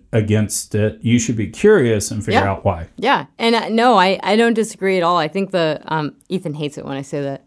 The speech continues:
Speaker 2: I don't disagree at all. Uh, but I, it, it's a common
Speaker 1: <laughs> 'Cause
Speaker 2: saying.
Speaker 1: don't you punch him at that point?
Speaker 2: No, he says stupid
Speaker 1: He
Speaker 2: things.
Speaker 1: says you hit him during
Speaker 2: He,
Speaker 1: podcast.
Speaker 2: yeah, 'cause he, he says something stupid and he gets whacked or he's annoying, and so he gets backhanded, as he, as he should, as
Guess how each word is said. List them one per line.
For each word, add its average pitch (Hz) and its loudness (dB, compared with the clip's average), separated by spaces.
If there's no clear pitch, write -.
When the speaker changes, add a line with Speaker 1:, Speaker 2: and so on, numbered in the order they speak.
Speaker 2:
I 139 -6
don't 139 -4
disagree 143 -8
at 139 -4
all. 143 -8
Uh, 170 0
but 190 4
I, 196 4
it, 208 4
it's - 2
a 247 2
common 226 4
Speaker 1:
<laughs> - -
'Cause 190 4
Speaker 2:
saying. 185 6
Speaker 1:
don't - 4
you 131 2
punch 113 -2
him 156 2
at 151 0
that 151 2
point? 185 -2
Speaker 2:
No, 415 0
he 320 0
says 370 0
stupid 247 0
Speaker 1:
He - -4
Speaker 2:
things. 202 4
Speaker 1:
says 156 0
you 190 6
hit 113 4
him 113 -2
during - 4
Speaker 2:
He, - -6
Speaker 1:
podcast. 392 6
Speaker 2:
yeah, 202 2
'cause 302 2
he, 320 4
he 294 0
says 294 -2
something 294 0
stupid 285 0
and 190 0
he 196 2
gets 214 -2
whacked 240 -8
or 175 -2
he's 175 -2
annoying, 214 -2
and 151 -4
so 156 -4
he 160 -4
gets 170 -6
backhanded, 143 -6
as 139 -12
he, 151 -12
as 165 -2
he 180 -6
should, 165 -4
as 147 -8